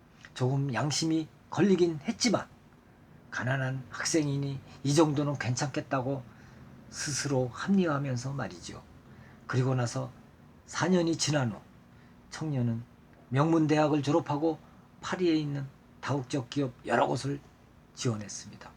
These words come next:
학업 성적도 좋았고 지원한 곳이 모두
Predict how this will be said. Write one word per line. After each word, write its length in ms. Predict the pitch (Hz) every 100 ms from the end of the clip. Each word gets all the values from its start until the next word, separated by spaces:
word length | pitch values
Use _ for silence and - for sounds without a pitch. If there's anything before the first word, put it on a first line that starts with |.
| - - - - - -
학업 340 | - 143 151 -
성적도 500 | 156 170 156 - 151
좋았고 500 | 113 90 - - - - - - -
지원한 640 | - - 156 156 147 143 143
곳이 280 | 127 - 143
모두 460 | 135 233 180 170